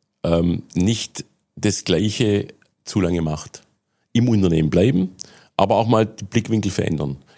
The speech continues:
Gerne vielleicht auch mal ins Ausland gehen im Unternehmen, muss nicht immer zwingend sein, aber eine andere Funktion wahrnehmen, dass man das zueinander besser erkennt, wie die, wie so Schnittstellen funktionieren,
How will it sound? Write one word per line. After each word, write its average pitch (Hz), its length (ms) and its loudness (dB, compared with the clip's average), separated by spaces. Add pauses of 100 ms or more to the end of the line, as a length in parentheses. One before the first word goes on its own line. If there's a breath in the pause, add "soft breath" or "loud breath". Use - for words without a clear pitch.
Gerne 113 200 4
vielleicht 110 200 2
auch 92 60 6
mal 90 80 4
ins 82 100 -2
Ausland 120 380 0
gehen 107 180 2
im 107 40 0
Unternehmen, 95 400 2
muss 98 140 0
nicht 90 100 0
immer 85 100 -2
zwingend 123 320 -2
sein, 123 120 0
aber 98 160 2
eine 107 100 4
andere 110 200 2
Funktion 104 540 -2
wahrnehmen, 90 560 0 (260 loud breath)
dass 98 180 0
man 110 100 -2
das 107 220 -2
zueinander 120 480 0
besser 95 240 0
erkennt, 76 440 -4
wie 92 60 -2
die, 92 200 -4
wie - 40 -2
so 101 120 0
Schnittstellen 101 500 0
funktionieren, 90 760 0